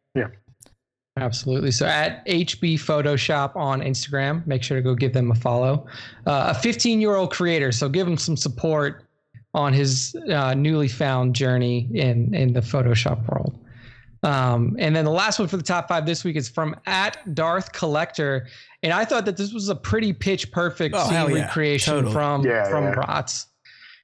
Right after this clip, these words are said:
Speaker 2: And what was really interesting to me is, like, the,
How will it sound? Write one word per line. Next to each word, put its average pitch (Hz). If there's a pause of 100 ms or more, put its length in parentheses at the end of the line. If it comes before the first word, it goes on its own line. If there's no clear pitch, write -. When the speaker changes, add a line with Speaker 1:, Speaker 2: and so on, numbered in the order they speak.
(160)
Speaker 2:
And 143 (360)
what 190
was 160
really 226
interesting 190
to -
me 175
is, 147
like, 143
the, 135